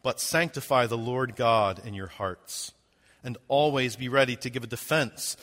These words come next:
to everyone who asks you a reason for the hope that is in you with meekness and fear,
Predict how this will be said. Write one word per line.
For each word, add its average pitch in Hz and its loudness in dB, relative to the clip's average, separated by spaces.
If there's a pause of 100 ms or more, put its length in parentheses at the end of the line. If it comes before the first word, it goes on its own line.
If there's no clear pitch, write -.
(160)
to - -12
everyone 156 2
who 135 -8
asks 135 -2
you 120 -4
a 123 -6
reason 110 -6 (200)
for 135 -8
the 120 -4
hope 139 -4
that 123 -4
is 117 -8
in 123 -6
you 95 -8 (240)
with 107 -12
meekness 110 -6
and 101 -12
fear, 87 -10